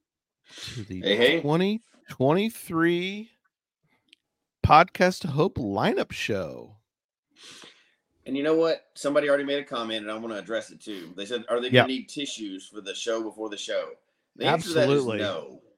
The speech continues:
Speaker 2: No, you're not gonna need that. Don't listen to Gary. So,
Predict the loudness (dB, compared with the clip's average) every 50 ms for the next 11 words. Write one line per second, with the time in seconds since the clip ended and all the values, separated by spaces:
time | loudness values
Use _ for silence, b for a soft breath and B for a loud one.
0 | _ -10 -6 -4 0 2 2 2 2 0 -2 -2 -4 -4 -6 -10 -10 -10 -10 -8
1 | -10 -8 -8 -6 -6 -6 -6 -8 -8 -10 -10 -10 -10 -10 -10 -12 -12 -16 -18 -20
2 | _ _ _ _ _ -16 -16 -10 -4 -2 0 0 0 0 -4 -6 -8